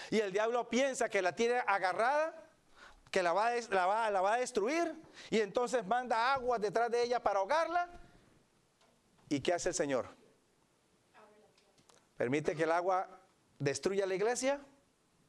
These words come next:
Ah, ah. Entonces ahora me dice que la tierra abre su boca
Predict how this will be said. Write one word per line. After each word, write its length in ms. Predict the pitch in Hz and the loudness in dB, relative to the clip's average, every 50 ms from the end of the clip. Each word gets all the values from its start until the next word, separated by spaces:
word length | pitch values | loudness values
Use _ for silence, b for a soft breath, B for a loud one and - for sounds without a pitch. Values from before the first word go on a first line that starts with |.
| - - _ _ | -20 -20 _ _
Ah, 140 | - 127 - - | -4 -4 -2 0
ah. 280 | - 113 101 - - - - _ _ _ _ b b b b b b b b b b b - | -2 -2 -2 -4 -8 -20 -20 _ _ _ _ b b b b b b b b b b b -8
Entonces 500 | 127 113 117 - 143 143 143 160 147 156 | -8 -6 -4 -2 -2 0 0 0 0 0
ahora 260 | 139 143 151 160 160 | 2 2 2 0 0
me 140 | 151 147 143 | 2 2 2
dice 300 | 151 170 190 - 220 214 | 2 2 0 -2 -2 0
que 120 | - 214 | 0 0
la 160 | 214 214 208 | 0 0 0
tierra 440 | 208 202 196 190 180 185 190 190 - - | 0 0 0 0 0 0 0 0 0 0
abre 340 | 156 156 165 165 170 180 | 0 0 0 0 0 -2
su 200 | 170 - 185 175 | -2 -2 0 0
boca 420 | 175 202 226 220 - 247 269 254 | 0 0 0 0 -2 -2 -4 -4